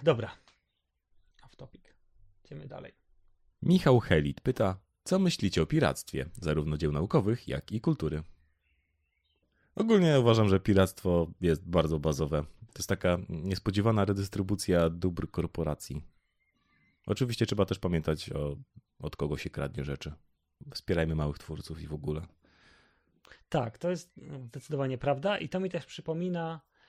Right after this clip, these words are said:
Speaker 1: y, historię bodajże z taką grą Loop Hero, która niedawno była, że twórcy są z Rosji, em, i okazało się, że no na Steamie nie, nie moż-, znaczy mo-, że można ją kupić na Steamie, ale nie dos-,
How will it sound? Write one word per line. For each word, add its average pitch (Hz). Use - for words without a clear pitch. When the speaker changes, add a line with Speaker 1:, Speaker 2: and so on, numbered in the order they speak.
Speaker 1:
y, 127
historię 147
bodajże 131
z -
taką 139
grą 131
Loop 135
Hero, 123
która 123
niedawno 117
była, 143
że 127
twórcy 135
są 120
z 110
Rosji, 156
em, 135
i 147
okazało 139
się, 143
że 131
no 135
na 139
Steamie 139
nie, 139
nie 139
moż-, 147
znaczy 147
mo-, 156
że 135
można 160
ją 147
kupić 190
na 156
Steamie, 190
ale 165
nie 165
dos-, -